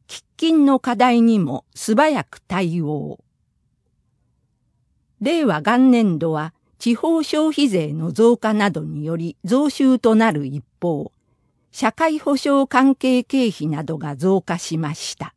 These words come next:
そのような中、子育て環境日本一への挑戦をはじめ、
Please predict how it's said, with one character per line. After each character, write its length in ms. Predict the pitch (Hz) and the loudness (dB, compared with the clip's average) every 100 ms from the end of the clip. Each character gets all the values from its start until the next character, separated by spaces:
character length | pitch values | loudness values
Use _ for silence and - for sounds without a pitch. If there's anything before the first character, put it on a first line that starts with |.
| _ _ _ _ _ _ _ _ _ _ _ _ - | _ _ _ _ _ _ _ _ _ _ _ _ -8
そ 200 | - 247 | 2 4
の 160 | 320 | 4
よ 180 | 311 294 | 2 0
う 60 | 170 | 0
な 160 | 151 | -2
中、 400 | 170 170 - 156 _ _ _ _ | -4 -4 -6 -10 _ _ _ _
子 100 | - | -6
育 320 | 220 330 269 | -4 0 0
て 160 | 294 285 | 2 -2
環 320 | - 277 226 | 0 0 0
境 340 | 170 156 151 156 | -2 -6 -4 0
日 160 | 180 202 | 0 2
本 320 | 302 247 165 | 2 2 2
一 260 | 170 - | -4 0
へ 100 | 220 | 0
の 200 | 160 143 | 0 -4
挑 260 | - 220 208 | -4 0 0
戦 400 | 208 196 180 170 | 2 -2 0 -2
を 80 | 170 | -4
は 160 | 165 | -4
じ 160 | 151 160 | -6 -4
め、 220 | 156 - | -6 -8